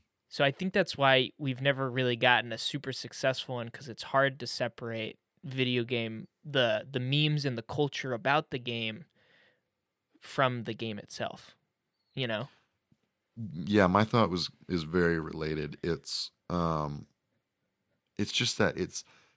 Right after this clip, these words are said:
Speaker 2: it, it, it's the problem with adaptation from any medium to another medium, comic books to movies,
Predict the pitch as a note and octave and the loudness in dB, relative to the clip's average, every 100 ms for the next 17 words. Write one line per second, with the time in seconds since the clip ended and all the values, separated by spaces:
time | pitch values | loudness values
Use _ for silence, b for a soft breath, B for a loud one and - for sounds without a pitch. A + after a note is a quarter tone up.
0 | b - - - A#2+ - A2+ - - _ | b -6 -4 -2 -4 -4 -4 -6 -10 _
1 | _ - G#2 - C#3+ C3 F#2+ - _ _ | _ -6 -4 4 6 6 4 0 _ _
2 | _ E2 E2 E2 - D2+ C#2 - C#2+ C#2 | _ 2 4 4 0 -4 -4 -6 -8 -10
3 | - _ _ _ _ _ F#2 E2+ E2+ F2 | -18 _ _ _ _ _ 0 2 2 2
4 | F2 E2+ D#2+ D#2 D2+ - E2 D#2 D2+ D2 | 2 0 0 -2 -4 -4 -2 0 0 -2
5 | D2 D2+ D2 C#2 C#2+ - _ _ _ - | -4 -6 -4 -6 -8 -14 _ _ _ -2
6 | F2+ F2 F#2 - D#2 - - - D#2+ D2 | 2 4 2 -4 -4 -6 -10 -6 -4 -4
7 | C#2+ E2 D#2 C2+ B1 - | -6 -4 -4 -6 -6 -8